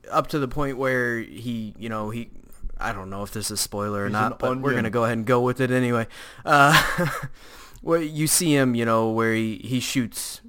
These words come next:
Speaker 1: or supposedly shoots Jason, um, uh, the, the, this, what was that, second Robin?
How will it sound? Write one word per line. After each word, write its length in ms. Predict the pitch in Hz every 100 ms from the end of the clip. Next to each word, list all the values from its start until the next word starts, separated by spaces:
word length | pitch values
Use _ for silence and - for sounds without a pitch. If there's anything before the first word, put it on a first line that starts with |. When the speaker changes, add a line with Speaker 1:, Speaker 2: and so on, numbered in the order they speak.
| -
Speaker 1:
or 100 | 131
supposedly 560 | - 120 123 113 110 104
shoots 320 | - 117 -
Jason, 720 | - 135 123 117 113 110 107 - _ _ -
um, 640 | 98 98 95 90 - 131 _ _ _ - - - - - -
uh, 420 | 85 98 95 95
the, 440 | 95 95 98 98 95
the, 220 | 101 95
this, 280 | 110 101 -
what 140 | 117
was 100 | 110
that, 180 | 101 80
second 320 | - 131 147
Robin? 300 | 127 147 147